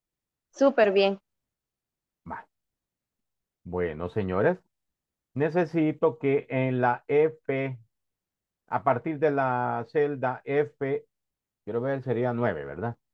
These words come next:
Speaker 2: Necesito que me vaya practicando lo mismo que practicamos en la hoja uno. Es decir, vamos a copiar esto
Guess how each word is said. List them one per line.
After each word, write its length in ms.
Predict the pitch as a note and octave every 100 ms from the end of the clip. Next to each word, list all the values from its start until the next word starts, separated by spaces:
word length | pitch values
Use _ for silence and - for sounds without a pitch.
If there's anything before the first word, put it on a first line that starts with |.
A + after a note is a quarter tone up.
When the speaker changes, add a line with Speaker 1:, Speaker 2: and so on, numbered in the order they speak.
| -
Speaker 2:
Necesito 460 | B2 B2+ D3 D3
que 60 | D3+
me 100 | C3+
vaya 400 | C#3 C#3+ C#3+ - _ _
practicando 1080 | F#3 F#3+ - D#3 A2+ - A#2+ E2+ F2+ B2 -
lo 240 | B2 B2+ C3
mismo 640 | C3+ D#3+ G3+ G#3+ G3+ G3
que 120 | D#3+
practicamos 920 | B2 B2 - A2+ - B2 C3+ D3 D#3
en 140 | C3+ A2
la 140 | G2+
hoja 440 | G#2 C3 B2+ B2+ -
uno. 460 | A#2 A2 F#2+ C#2+ - _ _
Es 120 | A#2+
decir, 400 | B2 B2 A#2 D2+ _ _ _ _ _ _ _ _
vamos 360 | G2+ G#2+ A#2+ B2+
a 40 |
copiar 440 | A3 A3 F3 E3
esto 500 | D3 B2+ - G3+ G#3